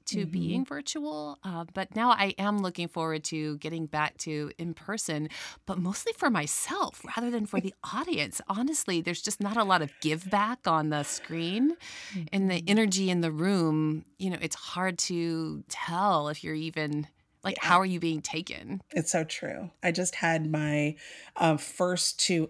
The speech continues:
Speaker 2: in-person sessions in more than a year, and there's, there's something really powerful about being in the, holding space with folks. So I know we're planning to continue our virtual offerings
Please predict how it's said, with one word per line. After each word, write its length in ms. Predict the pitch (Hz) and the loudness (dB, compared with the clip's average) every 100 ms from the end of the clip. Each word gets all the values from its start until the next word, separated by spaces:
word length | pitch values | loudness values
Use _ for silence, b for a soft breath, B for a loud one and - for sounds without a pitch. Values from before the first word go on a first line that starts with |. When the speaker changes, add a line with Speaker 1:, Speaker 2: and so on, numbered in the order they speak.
| - | 2
Speaker 2:
in-person 720 | 170 160 160 147 147 151 143 | 4 4 2 -2 0 2 2
sessions 580 | 143 143 - 151 147 143 | 2 0 2 4 2 2
in 460 | - 151 147 143 - | 0 2 4 0 -2
more 220 | 160 151 | -2 0
than 120 | 147 143 | 2 2
a 60 | |
year, 480 | 143 151 151 147 147 B B B - | 4 6 6 4 0 B B B 2
and 180 | 175 165 | 4 4
there's, 340 | 160 165 - 247 _ | 2 -2 -8 -12 _
there's 340 | 311 208 202 - | -6 0 2 2
something 440 | 180 180 175 180 | 0 -2 -6 -2
really 400 | 180 175 175 170 | 0 0 0 -2
powerful 680 | - 165 170 175 - 165 160 | -4 -4 -2 -2 -2 -4 -2
about 340 | 160 165 165 165 | -2 -2 -2 2
being 260 | 175 170 | 4 4
in 100 | 160 | 4
the, 80 | 170 - | 0 -4
holding 380 | - 220 185 | 0 2 2
space 400 | 165 - 165 - | 0 2 0 0
with 140 | 214 196 | -4 -2
folks. 420 | - 247 277 - B B B | 0 0 0 -8 B B B
So 320 | - 262 226 - | 6 8 6 4
I 100 | 220 | 4
know 160 | 262 214 | 6 2
we're 320 | 185 202 214 | 2 2 0
planning 420 | - 214 220 226 | 0 2 2 0
to 100 | 214 | -2
continue 580 | - 170 160 165 175 196 | 2 2 4 2 2 2
our 180 | - 190 | 0 0
virtual 340 | 208 196 220 | 0 0 0
offerings 680 | 214 - 208 233 214 208 202 | 0 0 -2 0 2 2 0